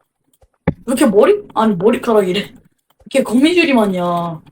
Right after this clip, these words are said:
제가 근데 이 시리즈를 왜 만들었냐면은, 주변 지인들이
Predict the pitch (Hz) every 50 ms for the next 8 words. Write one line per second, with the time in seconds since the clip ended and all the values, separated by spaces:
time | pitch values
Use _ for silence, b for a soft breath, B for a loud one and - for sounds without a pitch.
0 | _ _ _ _ _ _ _ _ _ _ _ _ _ _ _ _ _ _ _ _
1 | _ _ _ _ - - - - - _ _ _ _ _ _ _ _ - - _
2 | _ _ _ _ _ _ _ _ _ _ - 247 269 302 320 302 - 302 285 294
3 | 294 247 226 285 302 - - 370 381 381 370 302 339 349 302 247 208 208 277 320
4 | 330 277 220 208 214 226 233 247 247 240 233 220 208 214 226 269 277 262 208 170
5 | - - - 240 240 247 285 277 277 277 302 - - - - _ _ _ _ _
6 | _ _ _ - - - 254 285 311 349 359 349 294 294 269 277 294 294 262 214
7 | 180 160 -